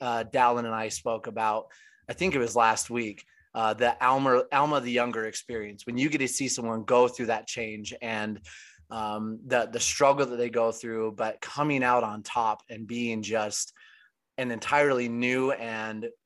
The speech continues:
reinvented person who actually loves themselves and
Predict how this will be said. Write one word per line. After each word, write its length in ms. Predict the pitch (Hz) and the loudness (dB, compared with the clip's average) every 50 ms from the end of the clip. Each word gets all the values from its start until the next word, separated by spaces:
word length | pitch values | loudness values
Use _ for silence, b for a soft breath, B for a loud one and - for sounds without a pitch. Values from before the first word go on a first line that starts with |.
| - | -16
reinvented 1800 | 147 123 113 110 113 127 135 143 147 151 151 151 151 156 151 - - _ _ - 139 127 123 117 110 104 123 123 123 127 123 - 127 117 107 107 - | -14 -12 -10 -6 -2 0 0 2 2 0 0 0 0 0 -2 -4 -8 _ _ -12 -10 -10 -10 -10 -6 -2 0 2 2 0 -2 -4 -8 -8 -10 -10 -6
person 640 | - - 120 120 113 - - 120 107 104 104 101 B B B B B B | -2 2 2 2 2 0 -4 -6 -8 -8 -10 -14 B B B B B B
who 120 | - 131 131 | 0 4 4
actually 380 | 123 123 123 - - 123 117 | 4 4 4 0 -4 -4 -6
loves 480 | 104 107 110 113 120 123 127 123 120 104 | -8 -8 -2 2 4 4 4 4 2 -2
themselves 760 | 117 113 104 107 - - 117 107 107 104 101 - - - - _ _ _ _ _ _ _ _ | -6 -6 -6 -6 -8 -8 -8 -8 -8 -10 -12 -14 -14 -14 -16 _ _ _ _ _ _ _ _
and 540 | - 120 113 110 110 107 110 110 110 110 117 | -10 -8 -4 -2 0 0 0 -2 -4 -6 -8